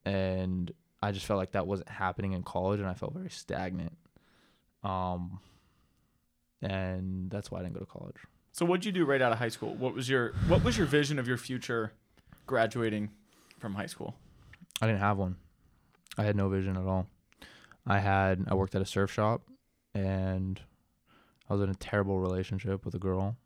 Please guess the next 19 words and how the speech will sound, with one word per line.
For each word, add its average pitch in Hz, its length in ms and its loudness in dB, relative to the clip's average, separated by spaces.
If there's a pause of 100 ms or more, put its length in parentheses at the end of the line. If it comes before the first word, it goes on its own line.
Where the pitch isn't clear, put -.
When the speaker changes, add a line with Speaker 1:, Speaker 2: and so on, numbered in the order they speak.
(300)
Speaker 1:
It 180 80 -2
was 175 140 -4
just - 300 -4 (540)
really 95 300 2
bad. 98 320 -2 (580)
It - 60 -18
sucked. 98 480 -2 (800)
Um, 92 720 -2 (920)
I, 104 120 4
I 104 160 6
was 113 160 4
kinda 101 180 -4
lost 98 440 0
up 95 120 -6
until, 92 360 -2
like, 92 280 -2 (1200)
I 98 40 -4
don't 98 100 0
know. 101 160 0